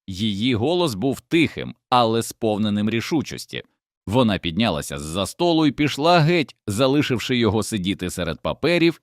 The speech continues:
і квитанцій, які тепер здавалися йому лише тягарем, якого він ніколи раніше не помічав.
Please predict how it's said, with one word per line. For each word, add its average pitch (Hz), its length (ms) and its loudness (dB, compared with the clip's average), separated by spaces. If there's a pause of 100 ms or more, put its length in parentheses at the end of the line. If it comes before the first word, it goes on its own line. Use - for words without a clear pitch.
і 175 80 -2
квитанцій, 78 880 -2 (300)
які 117 300 0
тепер 110 420 0
здавалися 95 680 0
йому 110 500 2 (140)
лише 117 540 0
тягарем, 82 640 -2 (260)
якого 104 560 2
він 107 240 2
ніколи 123 640 0 (140)
раніше 123 580 0
не 98 120 0
помічав. 82 600 -6